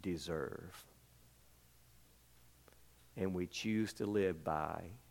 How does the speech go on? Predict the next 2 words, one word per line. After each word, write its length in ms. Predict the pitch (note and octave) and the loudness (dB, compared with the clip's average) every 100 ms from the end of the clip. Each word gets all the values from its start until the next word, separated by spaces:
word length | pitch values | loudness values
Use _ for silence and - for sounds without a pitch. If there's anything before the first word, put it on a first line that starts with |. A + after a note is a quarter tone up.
| - - - | -20 -20 -2
"I 520 | F2 E2 F2 F2 E2+ F2+ - - - - - - - - - - | 2 2 0 -2 -4 -8 -18 -20 -20 -20 -20 -20 -20 -20 -20 -20
serve." 480 | - - - G1+ - | -14 -2 -2 -2 -8